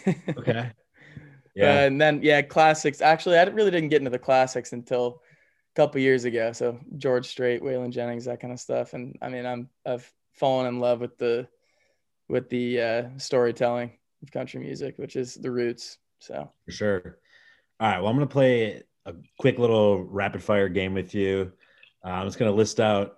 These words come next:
Speaker 2: a couple artists and just want you the, the first thing that pops in your mind, whether it's, you know, a song, who they are as an artist to you, whatever, and we'll just kinda go from there. And if it, if it fails, we'll cut it out, but it might be
Speaker 1: All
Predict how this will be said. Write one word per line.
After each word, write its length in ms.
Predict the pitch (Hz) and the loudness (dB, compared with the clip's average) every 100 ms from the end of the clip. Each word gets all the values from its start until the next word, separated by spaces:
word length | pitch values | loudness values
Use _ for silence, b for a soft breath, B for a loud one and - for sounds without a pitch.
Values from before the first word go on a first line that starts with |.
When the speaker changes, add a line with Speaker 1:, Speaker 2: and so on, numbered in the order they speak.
| _ - | _ -12
Speaker 2:
a 60 | |
couple 260 | - 120 110 | -2 -2 0
artists 600 | 107 104 107 98 - - | 0 2 2 0 -2 -12
and 540 | 98 92 92 90 90 87 _ _ _ | -8 -4 -2 -2 -4 -8 _ _ _
just 140 | - 135 | -4 -2
want 160 | 120 | 0
you 80 | 127 | 0
the, 140 | 104 - | -2 -6
the 60 | 104 | -8
first 300 | - 135 131 | 0 0 0
thing 120 | 123 | -2
that 100 | 107 | -2
pops 280 | 107 104 104 | -2 -4 -4
in 40 | |
your 100 | 98 | -4
mind, 380 | 95 95 98 98 | -2 -2 -2 -2
whether 240 | 95 92 | -2 0
it's, 360 | 90 - - - _ _ _ _ _ _ | -2 -6 -14 -16 _ _ _ _ _ _
you 100 | 98 | -12
know, 260 | 78 76 - _ _ - | -12 -12 -20 _ _ -16
a 60 | |
song, 580 | - 147 151 139 139 131 | 0 2 4 4 2 0
who 100 | 117 | 2
they 60 | 117 | 2
are 120 | 117 | 2
as 120 | 107 | 0
an 60 | 107 | -2
artist 480 | 113 117 113 - - | -2 0 -2 -4 -6
to 80 | |
you, 420 | 113 113 113 110 107 | -4 0 0 0 -2
whatever, 640 | 98 101 104 104 101 101 b b b - | -2 0 2 2 2 0 b b b -16
and 100 | 90 | -12
we'll 60 | |
just 100 | 90 | -4
kinda 160 | 107 95 | -2 0
go 160 | 95 90 | -2 -2
from 160 | 92 | -2
there. 260 | 90 90 90 | 0 0 -2
And 220 | 85 87 _ _ _ _ _ _ - | -4 -10 _ _ _ _ _ _ -14
if 140 | 98 | -8
it, 140 | 110 113 | -8 0
if 80 | |
it 120 | 123 107 | 2 4
fails, 440 | 151 151 147 123 | 4 6 6 6
we'll 80 | 117 | 4
cut 160 | 123 | 4
it 120 | 110 104 | 4 4
out, 240 | 104 101 | 2 2
but 340 | 98 92 90 117 | 0 0 0 2
it 60 | |
might 340 | 165 156 160 156 | 6 8 8 6
be 80 | |
Speaker 1:
All 340 | 175 - - | 4 4 2